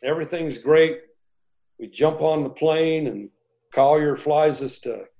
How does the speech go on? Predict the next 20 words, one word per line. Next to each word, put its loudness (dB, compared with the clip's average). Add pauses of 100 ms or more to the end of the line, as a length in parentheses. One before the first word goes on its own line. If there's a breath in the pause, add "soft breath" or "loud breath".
Kansas -6
City, 2
and -4
we -6
land, -2
and -14 (580)
we're, 2
like, 2 (500)
way 2
early. 2 (840)
And -2
the 0
dealer 0
had -2
met 0
us -6
and -16
picked -4
us -10
up. -4